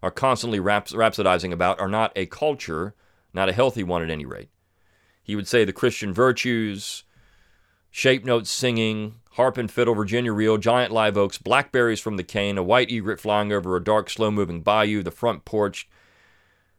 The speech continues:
county squires, the wise gray-headed black man of the neighborhood, Greek tragedies, Roman pastorals, Eudora W-, uh, Welty stories. This is culture.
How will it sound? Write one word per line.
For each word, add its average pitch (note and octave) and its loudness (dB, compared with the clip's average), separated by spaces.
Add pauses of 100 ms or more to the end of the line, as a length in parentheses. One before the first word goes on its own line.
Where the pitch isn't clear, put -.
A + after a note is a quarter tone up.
(340)
county C3+ 2
squires, G#2 2
the F#2+ -4
wise A2+ 2
gray-headed A2 2
black G#2 0
man G#2+ -4
of F2+ -6
the F#2+ -6
neighborhood, G2 -2
Greek B2+ -2
tragedies, G2+ -2
Roman A#2+ 0
pastorals, G#2 -2
Eudora A#2+ 0
W-, G#2+ -6
uh, G2 -2
Welty A2+ -2
stories. F#2+ 0 (240)
This C3 2
is G#2 -6
culture. - -8